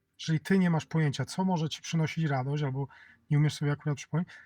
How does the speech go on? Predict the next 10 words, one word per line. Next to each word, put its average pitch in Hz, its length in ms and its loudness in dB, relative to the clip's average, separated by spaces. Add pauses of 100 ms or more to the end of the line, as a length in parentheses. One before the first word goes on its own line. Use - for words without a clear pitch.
(480)
pomyśl, 196 420 2
co 220 320 0
chciałbyś 175 540 0
zrobić. 214 500 -2 (220)
Bądź - 220 2
ciekawy, 180 540 0
wy-, 180 360 -6
spróbuj 202 440 -2
nowych 165 360 2
rzeczy. 127 320 -2